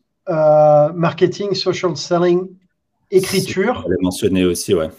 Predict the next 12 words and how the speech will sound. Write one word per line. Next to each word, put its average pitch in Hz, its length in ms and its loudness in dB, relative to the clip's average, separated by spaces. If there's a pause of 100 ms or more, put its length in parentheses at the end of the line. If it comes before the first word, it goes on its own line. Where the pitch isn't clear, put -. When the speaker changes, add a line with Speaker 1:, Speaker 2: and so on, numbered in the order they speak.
(120)
Speaker 1:
Ouais, 175 360 2
tu - 120 -10
vois, 202 320 4
orienté 185 520 0
écriture. 190 840 -12 (420)
Euh, 156 640 0 (200)
mais 175 100 2
vas-y, 170 160 2
Speaker 2:
C'est - 60 0
très 180 80 4
Speaker 1:
alors, 135 60 0
continue, 123 120 4